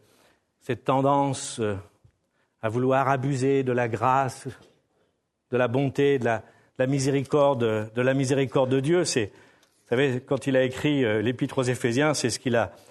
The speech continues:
aux, aux Romains, pardon, c'est ce qu'il a amené à dire, mais là où le péché a abondé, vous connaissez bien la suite, hein. La grâce a surabondé. Ça, ça fait plaisir, ça.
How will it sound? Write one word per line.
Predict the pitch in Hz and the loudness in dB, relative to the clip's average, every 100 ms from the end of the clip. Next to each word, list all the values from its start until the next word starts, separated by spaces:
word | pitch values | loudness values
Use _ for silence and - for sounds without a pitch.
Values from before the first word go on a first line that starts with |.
| _ - | _ -6
aux, | |
aux | 123 117 | -2 0
Romains, | 113 127 151 | 2 4 2
pardon, | 151 117 110 131 | 2 2 2 0
c'est | 113 120 | 0 -6
ce | - | -2
qu'il | 131 | 2
a | 123 | 2
amené | 123 135 | 4 2
à | 120 | 2
dire, | 143 | 2
mais | 135 107 - - - _ _ | 0 -2 -6 -20 -20 _ _
là | 127 196 269 | 4 6 6
où | |
le | 285 269 | 4 2
péché | - 262 - 262 | 2 0 2 4
a | 247 226 | 4 4
abondé, | 196 220 214 208 220 220 208 _ _ _ _ _ _ _ _ - - | 4 2 2 2 2 0 -6 _ _ _ _ _ _ _ _ -20 -6
vous | 131 | -6
connaissez | 151 175 175 - 160 | 0 2 2 0 0
bien | 160 | 2
la | 147 | 0
suite, | 123 110 - | -2 -6 -4
hein. | 104 - _ _ _ _ _ _ _ | -6 -8 _ _ _ _ _ _ _
La | - 220 | 0 4
grâce | 202 269 269 254 | 6 8 8 6
a | |
surabondé. | 233 - - 247 220 190 190 151 | 2 0 2 4 4 4 2 2
Ça, | 131 | 2
ça | 196 185 | 2 2
fait | 170 | 2
plaisir, | 147 151 147 113 | 0 -2 -2 -2
ça. | 104 85 | -6 -10